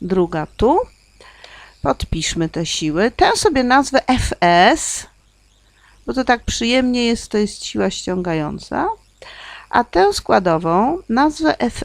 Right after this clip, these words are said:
N, bo to jest siła naciskająca na równię. E, siła naciskająca zawsze działa prostopadle do powierzchni, na k-, e,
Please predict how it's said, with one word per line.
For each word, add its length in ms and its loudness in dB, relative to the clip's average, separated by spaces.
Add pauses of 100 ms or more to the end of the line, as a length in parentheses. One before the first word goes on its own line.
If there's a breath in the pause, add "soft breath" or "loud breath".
N, 440 0 (1200 loud breath)
bo 160 -2
to 220 0
jest 320 2
siła 440 -2
naciskająca 1400 0 (200)
na 440 2 (240)
równię. 600 -4 (1120 loud breath)
E, 340 2
siła 300 2
naciskająca 760 2
zawsze 300 -2
działa 280 4
prostopadle 800 0
do 100 0
powierzchni, 680 -2
na 140 -2
k-, 160 -16
e, 20 -20